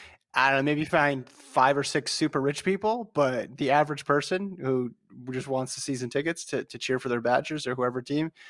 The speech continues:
they are, you're right. Uh, sixty, seventy million is a lot to ask for. All right, let's do, let's do more projection about the future, but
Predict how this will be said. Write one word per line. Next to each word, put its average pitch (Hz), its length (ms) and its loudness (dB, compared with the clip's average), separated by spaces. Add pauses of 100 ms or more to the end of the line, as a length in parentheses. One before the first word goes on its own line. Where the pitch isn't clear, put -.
(260)
they 147 60 0
are, 160 140 6
you're 131 160 4
right. 123 200 6 (300)
Uh, 67 340 0
sixty, - 340 -8
seventy 113 300 -4
million 110 400 -6 (320)
is 117 80 -12
a - 20 0
lot 113 160 2
to 113 60 0
ask 113 160 0
for. - 200 0
All 147 80 8
right, 117 140 4
let's 156 200 4
do, 196 260 8 (400)
let's 135 120 -8
do 170 80 6
more 156 120 6
projection 127 500 0
about 110 220 0
the 107 60 -16
future, 104 360 -8
but 156 360 6